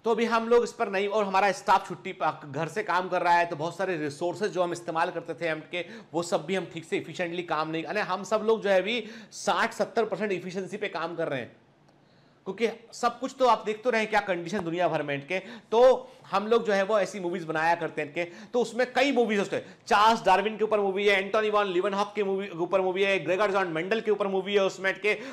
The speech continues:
आप बायोमेंटर ऑनलाइन फिल्म जरूर देखिएगा। सब्सक्राइब चैनल को करना है, नहीं करना है, ये आपकी मर्जी है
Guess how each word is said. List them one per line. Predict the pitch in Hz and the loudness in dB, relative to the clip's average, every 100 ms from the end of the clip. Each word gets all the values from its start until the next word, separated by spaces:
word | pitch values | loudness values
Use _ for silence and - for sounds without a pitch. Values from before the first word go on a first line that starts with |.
| - | 2
आप | 170 220 - - 127 | 6 6 4 -2 2
बायोमेंटर | 185 220 220 214 | 4 4 0 0
ऑनलाइन | 233 - 185 196 208 | 0 0 -2 -2 -2
फिल्म | 190 196 180 | -4 -6 -4
जरूर | 156 196 | -4 -2
देखिएगा। | 175 175 170 226 262 - | -2 0 4 4 4 -14
सब्सक्राइब | - 202 196 - 214 220 | -2 0 0 0 0 0
चैनल | 202 185 | -2 0
को | 202 | 0
करना | 196 165 185 220 | 2 0 2 0
है, | 214 196 | 2 0
नहीं | 170 202 | 0 0
करना | 196 190 | -2 0
है, | 202 | 0
ये | 196 | 2
आपकी | 170 165 - 196 | 2 2 -2 -4
मर्जी | 185 165 190 | -2 -2 -2
है | 190 | -2